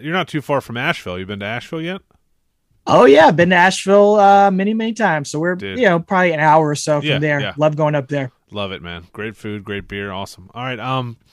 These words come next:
Speaker 2: Absolutely.
Speaker 1: so tell, tell, we're talking about The Undertaker today, and, and people ask me, like, "How, how do you talk about wrestling figures for an entire podcast?" And I,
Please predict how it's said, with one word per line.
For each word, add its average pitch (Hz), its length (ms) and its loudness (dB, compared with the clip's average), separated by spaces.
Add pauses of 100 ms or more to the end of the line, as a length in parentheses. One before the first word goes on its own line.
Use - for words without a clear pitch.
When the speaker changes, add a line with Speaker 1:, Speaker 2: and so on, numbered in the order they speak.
Speaker 2:
Absolutely. 147 600 -4
Speaker 1:
so 156 280 -2
tell, 202 240 -4
tell, 160 560 -10
we're 175 160 -8
talking 240 200 0
about 254 160 -2
The 185 100 -2
Undertaker 127 480 -4
today, 101 340 -8
and, 113 120 -10
and 127 360 -10
people 254 300 -8
ask 139 280 -4
me, 143 120 -6
like, 104 180 -8
"How, 254 200 -10
how 220 140 -6
do 370 80 -12
you 427 120 -6
talk - 300 -6
about 143 240 -4
wrestling 123 340 -6
figures 98 400 -12
for - 140 -20
an 95 40 -10
entire 107 360 -10
podcast?" 92 680 -10
And 110 140 -14
I, 143 360 -8